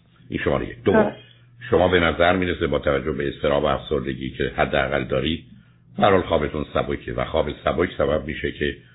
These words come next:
Speaker 1: اون چیزی که خواب می‌بینیم رو به خاطر بیاریم و یا به خاطر اینکه خواب اون سبکه بیدار بشیم. پس اینم از این.
Speaker 2: آه.
Speaker 1: اینکه شما به این موضوع اصلاً فکر نمی‌کنید هیچ ارتباطی نداره. مهم اینه که
Speaker 2: آه.
Speaker 1: اگر شما در یه شرایطی هستید که فکر می‌کنید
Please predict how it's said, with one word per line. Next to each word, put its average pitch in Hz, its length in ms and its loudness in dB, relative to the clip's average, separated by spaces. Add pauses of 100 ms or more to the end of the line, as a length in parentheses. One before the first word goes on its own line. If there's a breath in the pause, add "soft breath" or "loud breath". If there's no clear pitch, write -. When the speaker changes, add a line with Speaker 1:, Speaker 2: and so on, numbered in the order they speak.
(360 soft breath)
Speaker 1:
اون 80 120 -6
چیزی 80 200 2
که - 120 -6
خواب - 340 0
می‌بینیم 73 480 -4
رو 78 80 0
به 76 100 0
خاطر 76 340 0
بیاریم 76 520 0
و 67 60 0
یا 67 220 0
به - 200 -4
خاطر 71 260 -2
اینکه 67 140 -6
خواب 67 240 -2
اون 67 180 -4
سبکه 65 300 -2
بیدار 80 360 2
بشیم. - 280 -16 (480)
پس - 140 -12
اینم 82 160 2
از 76 140 0
این. 82 80 0
Speaker 2:
آه. 214 160 2 (580 soft breath)
Speaker 1:
اینکه 95 220 2
شما 87 220 2
به 85 100 4
این 82 100 4
موضوع 80 300 4
اصلاً 73 300 2
فکر 69 380 -4
نمی‌کنید 65 320 -4
هیچ - 200 -8
ارتباطی 71 540 0
نداره. - 320 -8 (480 soft breath)
مهم 85 280 0
اینه 78 220 0
که 101 140 -2
Speaker 2:
آه. 98 160 0 (380)
Speaker 1:
اگر 87 380 4 (120)
شما 76 440 0
در 65 160 -2
یه 76 140 -2
شرایطی 76 540 0
هستید 67 320 -2
که - 100 -10
فکر - 300 -4
می‌کنید 65 360 -4